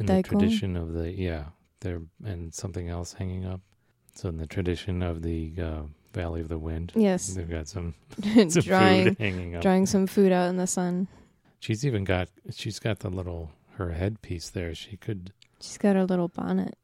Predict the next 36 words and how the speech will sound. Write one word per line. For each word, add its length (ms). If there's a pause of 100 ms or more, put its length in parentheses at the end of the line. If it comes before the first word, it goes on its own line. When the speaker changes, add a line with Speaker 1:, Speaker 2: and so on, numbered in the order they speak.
(240)
Speaker 1:
She 220
could 280
be, 460
I 60
mean, 180
this, 240
she 160
looks 260
like 140
somebody 300
from 220
the 60
Valley 300
of 60
the 100
Wind, 280 (340)
almost. 500 (240)
With 80
Speaker 2:
Yeah. 360
Speaker 1:
her 20 (240)
outfit 400
there. 240 (100)
Speaker 2:
Yeah. 280 (360)
Speaker 1:
Okay, 240 (180)
another 200
crossover. 540 (280)
Speaker 2:
Yeah, 300
great. 320 (580)
Speaker 1:
Then 160
we, 320
uh, 520 (600)
the 140
last, 500
we 160
get, 320
uh, 480